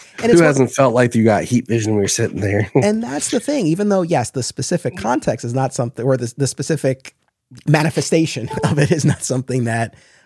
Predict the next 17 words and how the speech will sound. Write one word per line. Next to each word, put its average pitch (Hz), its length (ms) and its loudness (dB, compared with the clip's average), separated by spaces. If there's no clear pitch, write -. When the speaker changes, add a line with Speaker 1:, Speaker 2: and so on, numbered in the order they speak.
Speaker 1:
uh, 120 300 -4
we 139 160 2
can 131 160 -2
relate 113 320 -6
to, 117 180 -2
but 117 260 -4
the 117 300 0
kind 143 180 0
of 127 80 0
the, 120 140 -2
the 131 140 -2
feelings 165 480 0
at 117 140 -2
play 233 340 -4
certainly 101 440 -6
are. 82 420 -14
So 139 340 2